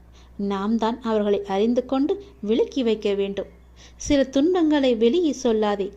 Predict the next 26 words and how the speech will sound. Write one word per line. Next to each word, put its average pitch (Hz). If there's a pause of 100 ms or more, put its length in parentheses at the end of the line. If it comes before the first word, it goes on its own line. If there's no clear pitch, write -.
(380)
ஒரு 214
கட்டத்தில் 277
நீங்கள் 240
அதிலிருந்து 226 (100)
மீண்டு 330
விடுவீர்கள். 226 (500)
ஆனால் 320
அவர்கள் 277
நினைவு 302 (160)
படுத்தி 208
கொண்டே 208
இருப்பார்கள். 240 (720)
அமைதி 226
பொறுமையுடன் 220
எல்லாவற்றையுமே 254
கடக்க 202
வேண்டும். 196 (440)
அவர்கள் 220
உன்னை 208
விட்டு 262
விலகாத 226
வரை 294 (300)
நீ 220
அவர்களை 254
விட்டு 226
விலகிவிடு. 202